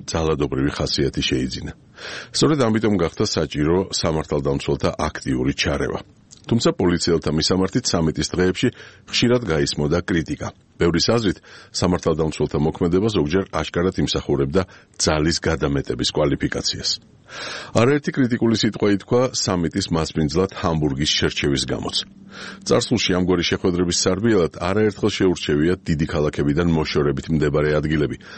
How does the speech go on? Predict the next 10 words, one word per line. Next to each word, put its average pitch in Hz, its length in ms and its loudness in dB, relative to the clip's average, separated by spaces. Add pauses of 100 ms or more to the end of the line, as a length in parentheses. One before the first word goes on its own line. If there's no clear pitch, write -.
(260)
მაგალითად, 98 480 2
სადღაც 101 400 0
შუა 95 300 2
მინდორში 82 540 0
ან 90 100 2
რომელიმე 82 420 2
მთის 82 280 -4
წვერზე 78 400 0
აშენებული 73 500 0
სასახლე, - 500 -2